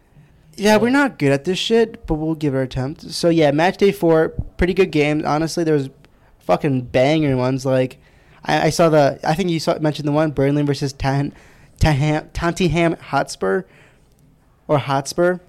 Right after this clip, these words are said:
Speaker 1: It was two five. That was a good game.
Speaker 2: Shit,
Speaker 1: Mm.
Speaker 2: two five?
Speaker 1: Yeah. Angie's ball is actually working. They actually know how to play some soccer. I'm not gonna lie.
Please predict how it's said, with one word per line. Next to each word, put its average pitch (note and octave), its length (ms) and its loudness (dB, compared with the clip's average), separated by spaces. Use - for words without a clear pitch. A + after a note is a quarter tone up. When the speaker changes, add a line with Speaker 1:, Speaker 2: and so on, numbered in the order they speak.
Speaker 1:
It D#3+ 60 0
was D3 260 2
two - 260 -4
five. C#3 360 0
That D3 80 0
was C3+ 100 -2
a C3+ 40 -12
good D3+ 120 -6
game. D3 400 -2
Speaker 2:
Shit, - 560 -10
Speaker 1:
Mm. - 20 -20
Speaker 2:
two C#3 280 -6
five? G3+ 460 -2
Speaker 1:
Yeah. D3 340 0
Angie's E3 460 -2
ball D#3+ 200 4
is D#3 100 -2
actually D#3 320 -4
working. D#3+ 440 -2
They E3 60 2
actually C#3 340 -2
know D#3 80 0
how D3+ 60 0
to D#3+ 80 -2
play D#3+ 160 0
some F3 160 -4
soccer. C#3 360 0
I'm C#3+ 80 -2
not C3+ 160 -4
gonna E3 180 -4
lie. C#3 280 -4